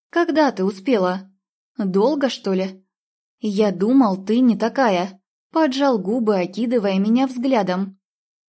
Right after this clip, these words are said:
"Это вообще не твое дело, и давай закроем эту тему. Что ты так смотришь,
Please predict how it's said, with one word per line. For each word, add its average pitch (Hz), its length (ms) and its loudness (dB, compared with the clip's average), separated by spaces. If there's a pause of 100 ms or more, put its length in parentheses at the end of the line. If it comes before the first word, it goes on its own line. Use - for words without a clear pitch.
(100)
"Это 370 260 0
вообще 330 500 2
не 196 140 2
твое 240 320 0
дело, 196 560 -2
и 247 80 -2
давай 208 400 0
закроем 254 540 0
эту 269 160 -2
тему. 190 520 -2 (280)
Что - 400 -2
ты 190 80 -8
так 196 180 -4
смотришь, 190 640 0